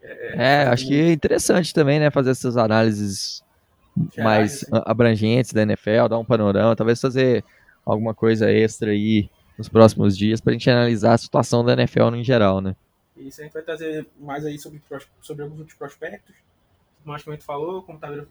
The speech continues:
Speaker 1: já tem os textos, então agradecer, é, mandar um Go Hawks aí pra galera, mas queria, é, terminar, né, deixando aí os meus sentimentos aí pra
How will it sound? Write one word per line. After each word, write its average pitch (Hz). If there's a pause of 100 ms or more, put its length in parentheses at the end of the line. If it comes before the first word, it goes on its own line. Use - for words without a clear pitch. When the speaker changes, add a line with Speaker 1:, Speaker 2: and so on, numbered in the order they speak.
Speaker 1:
já 139
tem 147
os -
textos, 156
então 151 (340)
agradecer, 151 (600)
é, 131 (180)
mandar 151
um 160
Go 151
Hawks 156
aí 151
pra 160
galera, 156
mas 185 (460)
queria, 156 (260)
é, - (800)
terminar, 156
né, 180
deixando 170
aí 160
os 156
meus 156
sentimentos 151
aí 135 (640)
pra 131